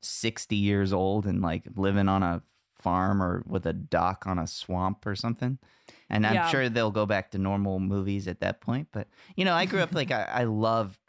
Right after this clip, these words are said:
Speaker 1: comic books and, uh, uh, stuff. So it was really exciting when all these movies started happening way
Speaker 2: Yeah.
Speaker 1: back. But now the stakes are a bit high. Uh,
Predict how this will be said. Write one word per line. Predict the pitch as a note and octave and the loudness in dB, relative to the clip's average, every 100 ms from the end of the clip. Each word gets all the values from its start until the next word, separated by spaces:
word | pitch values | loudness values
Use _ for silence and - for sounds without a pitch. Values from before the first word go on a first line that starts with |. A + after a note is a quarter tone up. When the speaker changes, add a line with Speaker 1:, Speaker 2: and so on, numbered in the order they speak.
| - | -10
Speaker 1:
comic | G3+ G#2+ B2 A#2 | -2 0 0 -4
books | F#2+ F#2 - - | -6 -6 -8 -8
and, | F#2 F#2 | -4 -4
uh, | F#2 F2 F#2+ - _ _ _ _ _ _ - - | -4 -6 -8 -12 _ _ _ _ _ _ -14 -4
uh, | G2 | -4
stuff. | F#2+ - F#2+ F2+ | -2 -2 -2 -2
So | - G2+ F#2 D#2+ _ - | -2 -2 -2 -4 _ -4
it | A2+ | 0
was | A2+ G2 | 0 0
really | G2 B2 E3 C#3+ B2 F#2+ | 0 4 4 4 2 0
exciting | F#2 - G#2+ A2 G2 F#2 | -4 -2 0 0 -2 -4
when | F#2 | -4
all | F#2 F#2 F#2 | -2 -4 -4
these | F#2 G2 | -8 -6
movies | F#2+ F2+ | -6 -6
started | - - G#2 G#2 F2+ | -8 -2 0 0 -2
happening | E2 - F#2 E2+ F2 G2+ _ - _ _ - | -6 -8 -8 -8 -8 -10 _ -20 _ _ -20
way | - - _ _ | -20 -20 _ _
Speaker 2:
Yeah. | G3 G3 E3+ | -2 0 2
Speaker 1:
back. | G#2 G2+ F2 _ _ _ _ _ - | 2 2 -2 _ _ _ _ _ -6
But | C#3+ | -2
now | G3 B3 C4 B3 A#3 - | 0 0 0 0 -2 -2
the | D3+ | -4
stakes | - G#3 A#3 - | -2 -2 -2 -2
are | A#3 | -2
a | G3 | 0
bit | F#3+ - | 0 0
high. | D3+ F3 C3 G2+ - _ _ _ _ _ _ - | 0 2 0 -2 -10 _ _ _ _ _ _ -4
Uh, | B2 A#2+ A#2 | 0 2 0